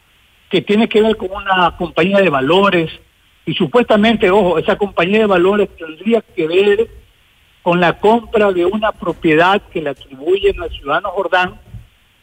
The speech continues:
que se dice que es testaferro de Norero. Por eso es que digo, hay una, un dato equi-, equivocado, porque ya hace tiempo Vivian no tenía oficinas allí. Entonces, es fácil verificar, si,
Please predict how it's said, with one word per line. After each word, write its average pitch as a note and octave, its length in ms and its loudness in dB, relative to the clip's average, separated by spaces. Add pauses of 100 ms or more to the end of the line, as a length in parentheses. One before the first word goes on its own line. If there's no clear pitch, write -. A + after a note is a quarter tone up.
que E3 140 0
se F3 120 0
dice G3 280 0
que G3 160 -2
es - 80 -6
testaferro F#3+ 720 0 (320)
de F3+ 100 -4
Norero. G#3+ 360 -2 (880)
Por G#3 180 2
eso C4+ 220 -4
es G#3 80 -8
que G3 140 -4
digo, G#3+ 200 -4
hay G#3 200 0
una, A3 240 -10 (120)
un G3+ 120 -18
dato A3+ 320 2
equi-, - 340 -2
equivocado, F3+ 800 0 (480)
porque G3 320 0
ya A#3 160 0
hace G#3+ 200 -6
tiempo G3+ 520 -4
Vivian G3+ 320 -4 (180)
no G#3 140 0
tenía G#3 480 0
oficinas A#3+ 500 -8
allí. G#3+ 380 -4 (1080)
Entonces, G#3 520 2 (340)
es B3 180 -4
fácil C4 280 0
verificar, A#3+ 680 0 (520)
si, F#3 120 -6